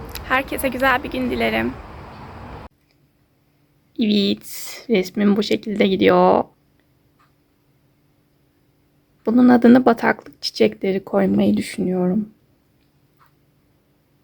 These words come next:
Böyle kendiliğinden yetişen, çok uygun bir ortam olmamasına rağmen,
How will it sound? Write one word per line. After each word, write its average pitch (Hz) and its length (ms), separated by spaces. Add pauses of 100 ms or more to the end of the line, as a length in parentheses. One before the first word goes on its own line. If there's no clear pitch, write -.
(160)
Böyle 208 340
kendiliğinden 196 840
yetişen, 196 760 (960)
çok 269 240
uygun 233 400
bir 233 80
ortam 220 340
olmamasına 202 720
rağmen, 190 480